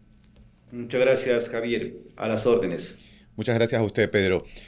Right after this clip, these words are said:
Speaker 2: Cuéntenos, finalmente el oficialismo logró la aprobación del informe para segundo debate del proyecto de ley para el fortalecimiento de turismo con seis de nueve votos posibles. Ahora este documento que requirió cambios, eso sí,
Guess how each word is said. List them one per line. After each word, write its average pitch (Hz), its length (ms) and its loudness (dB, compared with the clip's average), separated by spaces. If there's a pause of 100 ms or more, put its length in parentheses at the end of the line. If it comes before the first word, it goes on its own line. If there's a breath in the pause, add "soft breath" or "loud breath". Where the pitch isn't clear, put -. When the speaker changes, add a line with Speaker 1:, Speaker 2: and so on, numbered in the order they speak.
(140 loud breath)
Speaker 2:
Cuéntenos, 123 480 2
finalmente 147 460 -2
el 147 60 4
oficialismo 143 680 0
logró 117 320 4
la 127 100 8
aprobación 107 580 4
del 120 140 2
informe 120 420 2
para 101 200 4
segundo 107 320 0
debate 104 320 2
del 104 160 2
proyecto 101 360 0
de 85 120 2
ley 110 220 2
para 104 200 0
el 87 100 -4
fortalecimiento 92 920 -4
de 90 100 -2
turismo 123 500 -4
con 92 160 -6
seis 135 460 -4
de 78 480 -6
nueve 101 300 -4
votos 104 500 -2
posibles. 90 680 -4
Ahora 98 160 -4
este 113 140 -4
documento 110 640 -4
que 90 200 -2
requirió 92 580 -4
cambios, 92 420 -2
eso 101 180 -6
sí, 123 240 -4